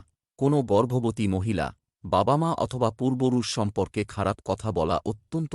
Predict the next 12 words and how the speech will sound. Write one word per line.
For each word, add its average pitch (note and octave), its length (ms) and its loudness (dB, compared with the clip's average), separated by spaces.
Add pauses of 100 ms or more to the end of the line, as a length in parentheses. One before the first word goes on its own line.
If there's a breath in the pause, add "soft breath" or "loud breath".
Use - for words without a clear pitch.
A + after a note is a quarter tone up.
অপছন্দ G2 520 -2
করেন E2 340 -4
মহাদেব। D2+ 400 -6 (1040)
কারোর C#3 300 4
সম্মানে B2+ 500 2 (100)
আঘাত A2+ 360 -2
করা G2+ 260 2
শিব D3 340 -2
পুরাণ G#2 300 2 (100)
অনুসারে G2+ 540 0
অমার্জনীয় F#2 640 -2
অপরাধ। D2 400 -6